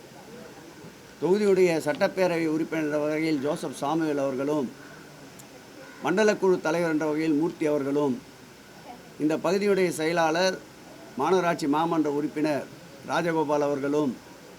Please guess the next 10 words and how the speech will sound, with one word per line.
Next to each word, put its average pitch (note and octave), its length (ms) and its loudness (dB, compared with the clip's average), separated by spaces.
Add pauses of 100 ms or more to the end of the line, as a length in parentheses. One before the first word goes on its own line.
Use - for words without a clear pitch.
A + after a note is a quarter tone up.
(600)
இந்த D3+ 200 2
வட்டத்துடைய F#3 460 0 (100)
மாநகராட்சி E3 560 2
மாமன்ற D#3+ 420 2
உறுப்பினர் D3 460 -2 (1700)
நாகவல்லி E3+ 520 6
அவர்களும் C#3+ 440 2 (1300)
தொடர்ந்து F#3+ 440 4 (180)
இந்து F#3 220 2
சமய F3 240 2